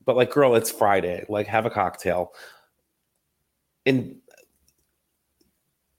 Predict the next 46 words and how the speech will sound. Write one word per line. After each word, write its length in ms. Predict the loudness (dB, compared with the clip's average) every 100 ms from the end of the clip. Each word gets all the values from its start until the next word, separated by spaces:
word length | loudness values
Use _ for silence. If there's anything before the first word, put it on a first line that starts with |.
| _ _
I 100 | -4
don't 140 | 0 0
under-, 160 | 0 0
like, 200 | 0 2
I 80 | 0
don't 140 | 0
get 160 | 2 2
it. 160 | 2
<laughs> 80 | 0 -2 -10 -16 -18 -18 -16 -14 -4
Like, 160 | -4 2
what 140 | 2
do 60 | 2
you 140 | 2
gotta 240 | 4 4
do? 400 | 2 4 4 4 0 -8 0
I 100 | 2
know 200 | 4 4
you 180 | 4
work. 280 | 4 4 2 0
I 80 |
know 160 | 4 4
you 180 | 4 2
have 140 | 2
a 20 |
job. 320 | 2 2 4 2
I 60 |
know 100 | 2
you 180 | 2 2
have 140 | 2
a 60 | 2
business. 580 | 0 0 -2 -4 -4 -10 -18 -20 _
But 180 | 0 2
have 160 | 0 2
a 40 |
glass 280 | 4 4 2
of 60 |
wine 200 | 2 2
with 100 | 0
your 100 | -2
girlfriend. 460 | 0 0 0 -4 -2
You 60 | 2
know 80 |
what 100 | 2
I 60 | 2
mean? 340 | 2 0 -4 -10 _ _ _ _ _ _ _ _ _ _ _ _ _
So 720 | -4 2 4 6 4 2 -2